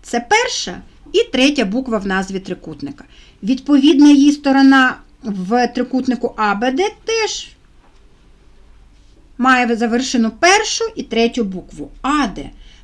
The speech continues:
Тому ми можемо зробити висновок, що сторона Б Ц дорівнює стороні А Д. В назвах відрізків порядок букв не має значення, а довжина сторони А Д нам відома —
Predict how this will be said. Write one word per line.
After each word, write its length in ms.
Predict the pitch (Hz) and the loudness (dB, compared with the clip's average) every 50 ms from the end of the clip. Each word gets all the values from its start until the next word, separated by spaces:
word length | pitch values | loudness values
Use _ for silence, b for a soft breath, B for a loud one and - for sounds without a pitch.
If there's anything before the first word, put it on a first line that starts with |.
| b _ | b _
Тому 240 | - 196 190 208 262 | -6 -4 -2 0 0
ми 200 | 339 453 480 415 | 0 0 0 2
можемо 380 | 285 277 302 302 339 330 339 339 | 2 2 2 0 0 -2 -2 -2
зробити 460 | 320 330 339 294 339 359 - 403 381 | -2 -4 -2 -2 -4 -2 -2 -4 -2
висновок, 580 | 339 339 339 302 294 - 277 269 240 240 240 | 0 0 -2 -2 -2 -2 -2 -2 -2 -4 -8
що 160 | - - 262 262 | -8 -6 -6 -8
сторона 580 | 262 - - 269 277 294 311 339 359 392 415 | -8 -6 -4 -2 0 0 0 0 0 0 -2
Б 300 | 302 214 202 196 175 165 170 - | -2 -2 -4 -4 -4 -4 -6 -12
Ц 260 | - - - 226 254 285 294 - _ _ _ _ _ _ _ _ _ - _ b b b b b b b b b _ - | -14 -14 -12 -10 -10 -12 -14 -16 _ _ _ _ _ _ _ _ _ -20 _ b b b b b b b b b _ -18
дорівнює 800 | 180 175 202 262 320 359 359 349 359 381 339 302 254 220 202 | -8 -2 0 2 4 6 6 6 6 6 4 4 2 2 0
стороні 580 | - - - - 208 202 208 208 202 190 185 - - - | -2 -6 -6 -4 -4 -2 -2 -2 -2 -2 -4 -8 -8 -4
А 280 | 254 254 233 202 190 | -2 -2 0 -2 -4
Д. 260 | 170 165 196 226 - - | -4 -6 -8 -8 -8 -8
В 80 | 214 208 | -8 -6
назвах 440 | 214 220 220 220 208 208 208 208 - | -4 -2 -4 -4 -4 -6 -8 -8 -6
відрізків 640 | 214 220 196 226 285 349 370 - - - 349 - | -6 -6 -4 -2 -2 -2 -2 -4 -6 -8 -8 -8
порядок 440 | - _ - 214 202 202 190 196 190 | -10 _ -8 -6 -6 -6 -6 -8 -10
букв 260 | 202 202 240 - - | -10 -12 -14 -10 -8
не 100 | 220 208 | -8 -6
має 240 | 202 190 170 170 170 | -6 -6 -6 -8 -8
значення, 560 | 170 175 165 156 151 156 - - - - - - b b b b b b b b - | -10 -10 -10 -12 -12 -14 -14 -16 -14 -14 -16 -16 b b b b b b b b -8
а 100 | 196 202 | -8 -6
довжина 520 | 185 202 175 175 165 180 175 170 156 160 | -6 -6 -6 -6 -6 -6 -6 -6 -6 -10
сторони 420 | - - - 185 190 202 214 240 233 | -10 -10 -8 -6 -6 -4 -4 -6 -6
А 160 | - 196 190 | -8 -10 -10
Д 140 | 190 202 208 | -8 -8 -8
нам 220 | 208 208 226 240 247 | -6 -6 -6 -6 -6
відома — 420 | 294 269 269 311 330 320 320 | -4 -4 -4 -4 -6 -6 -8